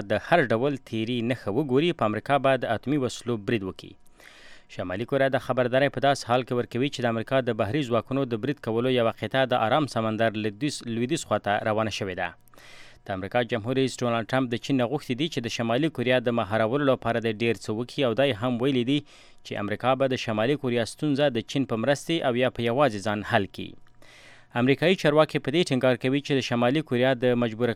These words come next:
کولو لپاره چې د خپل اتمي پروګرام نه لاس واخلي، په کار ده چې نور سخت بندیزونه هم پرې ولګول شي.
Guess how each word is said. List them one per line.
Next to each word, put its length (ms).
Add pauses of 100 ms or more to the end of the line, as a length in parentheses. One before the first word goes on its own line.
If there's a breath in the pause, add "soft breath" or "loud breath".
کولو 240
لپاره 400
چې 100
د 120
خپل 180
اتمي 300
پروګرام 360
نه 140
لاس 220
واخلي، 260 (500 loud breath)
په 140
کار 220
ده 120
چې 140
نور 300
سخت 260
بندیزونه 480
هم 240
پرې 160
ولګول 460
شي. 100